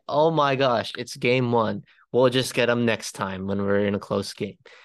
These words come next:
I'm not gonna say his name, I think Wade knows who this is. So Wade, I know if you're listening, I think you can relate to this,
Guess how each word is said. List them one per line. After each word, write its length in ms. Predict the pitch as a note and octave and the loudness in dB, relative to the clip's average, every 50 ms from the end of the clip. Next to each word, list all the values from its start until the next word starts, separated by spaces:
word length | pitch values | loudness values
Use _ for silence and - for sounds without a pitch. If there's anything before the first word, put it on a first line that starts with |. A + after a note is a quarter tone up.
| _ - _ | _ -14 _
I'm 180 | - A#2+ A#2 B2 | -2 -2 0 2
not 180 | B2+ B2+ C3 | 2 2 2
gonna 160 | - C3+ C3 | 2 0 0
say 220 | B2+ - C#3+ C3 C3 | 0 0 0 2 2
his 140 | C3 A#2+ A#2+ | 2 0 0
name, 440 | C3 B2+ B2+ B2+ C3 C#3+ D#3 D#3 - _ _ _ _ _ _ _ _ _ | 0 2 2 2 2 0 -2 -4 -8 _ _ _ _ _ _ _ _ _
I 100 | - G#2 | -8 -2
think 220 | - B2 A#2+ G#2+ | -2 -2 -2 0
Wade 300 | G2+ G#2+ A2 A#2 A#2 A2+ | 0 2 4 4 2 2
knows 340 | A#2 A#2 A#2 A#2 A#2+ A#2 - | 2 2 2 2 2 0 0
who 120 | - B2+ A#2 | 0 0 0
this 220 | A2+ A2+ - - | 2 0 0 2
is. 340 | B2+ A#2+ B2 C3+ C#3 C3+ - | 2 2 4 2 0 -2 -4
So 200 | - - A2 G2+ | -2 0 0 2
Wade, 280 | G2 G2+ G#2 G#2+ A2 - | 2 2 2 2 2 0
I 60 | G#2 | 0
know 120 | G#2 G#2+ G#2+ | 0 0 -2
if 100 | G#2 - | -2 -4
you're 100 | G#2+ G#2 | -4 -4
listening, 560 | G#2 G#2 - - A2+ A2 G#2 G#2 G#2 G#2+ - _ _ _ _ _ _ _ _ _ _ _ - | -2 -4 -4 -2 -2 -2 -2 -2 -4 -8 -10 _ _ _ _ _ _ _ _ _ _ _ -12
I 60 | A2+ | -8
think 180 | - A#2+ A2+ G#2+ | -6 -4 -4 -4
you 60 | G2 | -2
can 120 | - A2+ G2+ | -2 -2 -2
relate 240 | G2+ G2+ G2+ G2+ - | 0 0 -2 -2 -4
to 80 | - G2 | -8 -8
this, 300 | G2+ G2+ G2+ - - - | -8 -8 -10 -10 -12 -10